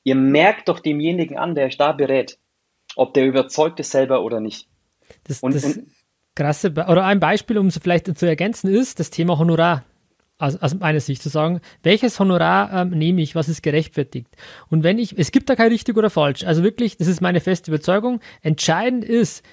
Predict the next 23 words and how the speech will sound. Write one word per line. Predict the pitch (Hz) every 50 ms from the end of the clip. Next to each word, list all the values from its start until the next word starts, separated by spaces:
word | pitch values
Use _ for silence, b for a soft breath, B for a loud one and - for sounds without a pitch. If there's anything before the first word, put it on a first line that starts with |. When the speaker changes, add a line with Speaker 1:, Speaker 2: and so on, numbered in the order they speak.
| b b
Speaker 2:
ich | - 170 147 - -
muss | 185 233 254 - -
zu | - 185
meinem | 180 175 190 196 165
Honorar | 175 185 180 175 175 170
stehen. | 143 - - 196 190 175
Ich | 170 139 143
muss | 185 240 269 254 -
da, | - 202 185 -
ich | - 262 285 269 - -
muss | 208 190 180 180
Speaker 1:
Mhm. | 190
Speaker 2:
überzeugt | - 147 - - 156 156 151 - -
sein | 151 139
davon. | 139 127 - 143 135 135 131 B B B B B B B B B -
Und | 185 180 180 180 180 180
wenn, | 165 175 196 202 190
wenn | 185 190 202
dann, | 208 202 202 202 196 196 180
wenn | 170 180
ich | 180 -
sage, | 175 165 151 147
"Ah, | 160 165 -